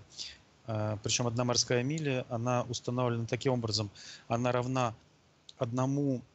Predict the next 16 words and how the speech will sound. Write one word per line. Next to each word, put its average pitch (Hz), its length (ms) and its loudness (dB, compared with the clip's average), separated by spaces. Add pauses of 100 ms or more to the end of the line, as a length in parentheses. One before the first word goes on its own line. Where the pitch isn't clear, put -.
(120)
одной 131 360 2
минуте 139 680 0
угловой 135 460 2
широты 123 640 -2 (400)
на, 120 420 -4
на, 120 440 -2
ну, 131 120 -2
как 123 160 -2
бы 117 80 0
на 117 80 0
широте 123 380 2
сорок 131 280 0
пять 127 200 -2
градусов. 101 480 0 (520)
Вот, 113 320 -2 (200)
а, 113 240 -8